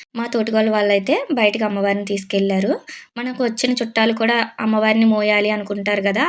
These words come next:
అదృష్టం ఉండాలని, వాళ్ళకు కూడా ఉండాలని చెప్పి మా ఇంటికి వచ్చిన చుట్టాల అమ్మాయి, మా ఆడబొడుచండి, తనకి కూడా ఇచ్చాము. ఇలాగ తిరిగి అయితే అమ్మవారిని వాళ్ళకైతే ఇచ్చేస్తారు. ఇలా చాలా హ్యాపీగా అయితే మాకు పాన్పు వేయడం అయితే అయిపోయింది. ప్రతి ఇయర్ ఇలాంటి అవకాశం రావాలని కోరుకుంటాము అనూకాలమ్మ తల్లి అమ్మవారిని.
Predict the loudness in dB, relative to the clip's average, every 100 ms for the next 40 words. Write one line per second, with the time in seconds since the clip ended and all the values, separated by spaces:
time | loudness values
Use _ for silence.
0 | 0 -2 -4 -6 -8 -4 -2 0 0 0
1 | 0 0 0 -2 -2 -2 -2 -2 -4 -2
2 | -2 -2 -6 -14 -16 -10 -8 -6 -8 -8
3 | -4 -4 -4 -2 -2 -2 -4 0 0 0
4 | 0 0 -2 -2 -2 -2 -2 -4 -8 -18
5 | -6 -6 -6 -4 -2 0 -4 _ _ _
6 | _ -14 -12 -4 -2 0 0 -2 -4 -4
7 | -2 -2 -2 -4 -4 -4 -4 -4 -6 -4
8 | -6 -4 -2 -2 -4 _ -20 _ _ -6
9 | -4 -2 -2 0 0 0 0 0 0 0
10 | 0 -4 -8 -6 -4 -4 -2 -2 -2 -4
11 | -2 -2 0 -2 -2 0 -2 -6 -20 -20
12 | -6 -4 0 2 4 4 2 0 -2 -2
13 | -2 -6 -4 -2 0 0 0 -2 -2 -2
14 | -2 -4 -4 -4 -2 -4 -2 -4 -4 -4
15 | -2 -2 0 2 2 2 0